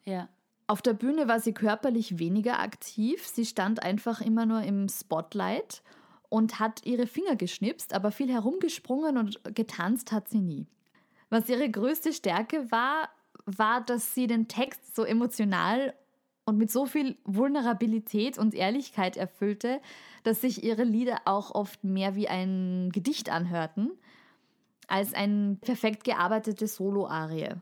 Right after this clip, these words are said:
Speaker 2: oder sowas.
Speaker 1: Ja, ja.
Speaker 2: Sie
Speaker 1: Und das
Speaker 2: se-
Speaker 1: waren noch alles, äh, das waren selbstgeschriebene Texte?
Speaker 2: Es waren nicht nur selbstgeschriebene Texte,
Speaker 1: Okay.
Speaker 2: also sie hat auch Jazz-Klassiker gesungen.
Speaker 1: Mhm.
Speaker 2: Es gibt auch viele bekannte Lieder von ihr, die viele andere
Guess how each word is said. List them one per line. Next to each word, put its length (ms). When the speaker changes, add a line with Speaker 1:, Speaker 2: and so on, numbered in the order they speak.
Speaker 2:
oder 160
sowas. 400
Speaker 1:
Ja, 320
ja. 180
Speaker 2:
Sie 200
Speaker 1:
Und 100
das 140
Speaker 2:
se- 40
Speaker 1:
waren 120
noch 160
alles, 300
äh, 200
das 140
waren 100
selbstgeschriebene 960
Texte? 520
Speaker 2:
Es 200
waren 160
nicht 180
nur 240
selbstgeschriebene 960
Texte, 480
Speaker 1:
Okay. 220
Speaker 2:
also 200
sie 200
hat 180
auch 180
Jazz-Klassiker 960
gesungen. 580
Speaker 1:
Mhm. 60
Speaker 2:
Es 140
gibt 240
auch 160
viele 360
bekannte 680
Lieder 300
von 220
ihr, 140
die 140
viele 320
andere 640